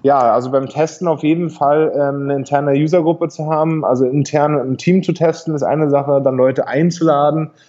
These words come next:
am liebsten fremde Leute. Ja, hätten wir vielleicht in Early Access gehen können, aber da es halt ein story-driven Spiel ist, ist es dann halt auch schwierig, um halt dann nicht alles so zu spoilen.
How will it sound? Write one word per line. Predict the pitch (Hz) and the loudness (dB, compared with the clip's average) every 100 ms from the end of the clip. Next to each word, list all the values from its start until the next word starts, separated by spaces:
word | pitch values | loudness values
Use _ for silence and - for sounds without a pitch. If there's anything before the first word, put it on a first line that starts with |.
| _ | _
am | - 127 | -4 0
liebsten | 147 143 151 | 0 -2 -4
fremde | - 143 160 156 | -2 0 2 4
Leute. | 139 135 135 151 151 - - - - _ - | 4 2 0 -4 -6 -14 -20 -20 -20 _ -2
Ja, | 117 | 0
hätten | 95 113 117 139 135 | 0 -4 -4 -4 0
wir | 139 | 0
vielleicht | 135 127 131 135 | 0 0 2 0
in | 139 | -4
Early | 123 135 131 | -4 -2 0
Access | 117 135 - 143 | 0 -2 -6 -14
gehen | - 143 139 | -6 -4 -4
können, | 127 139 170 156 | -2 -2 0 0
aber | 131 131 | 0 2
da | 127 | 2
es | 123 | 0
halt | 131 | -4
ein | 135 | -6
story-driven | 120 135 139 139 135 147 143 | -6 0 2 2 2 0 -2
Spiel | 139 - 143 | -4 0 2
ist, | 147 131 | 2 -2
ist | 127 | -6
es | |
dann | 135 | -2
halt | 127 120 | -2 -2
auch | - 156 | 0 0
schwierig, | 147 - 156 147 156 151 - _ _ _ _ _ | -2 0 2 4 2 0 -6 _ _ _ _ _
um | 135 131 | -2 2
halt | 127 127 | 2 2
dann | 131 | 2
nicht | 131 127 | 0 -4
alles | - 131 127 | -2 0 0
so | 127 | -6
zu | 117 | -8
spoilen. | 113 - 131 165 180 175 | -8 0 2 4 2 0